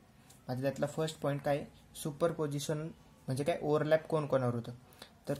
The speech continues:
कन-, कन्स्ट्रक्टिव्ह इंटरफरन्समध्ये पहिल्या वेव्हचा क्रिस्ट दुसऱ्या वेव्हच्या क्रिस्टवर किंवा पहिल्या वेव्हचा ट्रफ दुसऱ्या वेव्हच्या ट्रफवर काय होतं? ओव्हरलॅप होतो,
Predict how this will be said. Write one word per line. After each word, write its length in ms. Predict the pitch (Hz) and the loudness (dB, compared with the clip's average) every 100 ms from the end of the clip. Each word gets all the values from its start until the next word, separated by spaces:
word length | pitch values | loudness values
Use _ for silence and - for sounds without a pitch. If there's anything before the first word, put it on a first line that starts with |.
| - | -2
कन-, 380 | 160 160 160 - | 0 0 -2 -6
कन्स्ट्रक्टिव्ह 520 | 165 156 - 180 180 170 | -4 -2 -2 -4 -2 -2
इंटरफरन्समध्ये 920 | 165 165 160 156 147 143 175 - - - | -2 -2 -2 -2 -2 -2 -4 -10 -6 2
पहिल्या 280 | 139 151 | 4 4
वेव्हचा 280 | 160 151 160 | 4 2 -2
क्रिस्ट 460 | 156 151 156 - 147 | -4 -4 -4 -6 -8
दुसऱ्या 360 | 135 139 151 | -6 -2 0
वेव्हच्या 280 | 151 151 156 | 2 0 -2
क्रिस्टवर 480 | - 147 - 131 135 - | -4 -4 -2 -2 -2 -4
किंवा 280 | 147 143 135 185 - - - - | -4 0 0 -2 -14 -20 -10 0
पहिल्या 220 | 143 147 | 2 4
वेव्हचा 240 | 151 147 147 | 2 -2 -2
ट्रफ 260 | 143 156 139 | -2 -4 -4
दुसऱ्या 320 | 139 143 147 | -4 0 0
वेव्हच्या 240 | 143 151 | 0 -2
ट्रफवर 420 | 147 143 143 143 | -2 -4 -2 -2
काय 160 | - 143 | 2 2
होतं? 220 | 127 151 160 | 2 -2 0
ओव्हरलॅप 400 | 151 147 147 127 | 2 2 2 0
होतो, 200 | 120 | -4